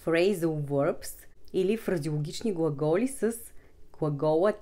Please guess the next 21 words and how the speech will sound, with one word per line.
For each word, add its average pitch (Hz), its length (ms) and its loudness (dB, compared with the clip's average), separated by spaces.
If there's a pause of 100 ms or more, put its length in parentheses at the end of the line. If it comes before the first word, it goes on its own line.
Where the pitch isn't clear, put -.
take. 151 480 -2 (640)
Затруднението 185 760 2
ни 226 180 4
да 170 120 4
ги 151 160 -2
използваме 180 760 4
идва 190 200 2
от 190 140 0
това, 156 320 0
че 214 340 -2
те 190 100 4
нямат 180 360 0
аналог 160 420 0
в 151 160 -2
български, 147 920 0 (360)
тъй 226 120 0
като - 240 -2
в 220 280 4
български 196 560 4
имаме 190 300 4
един 156 580 2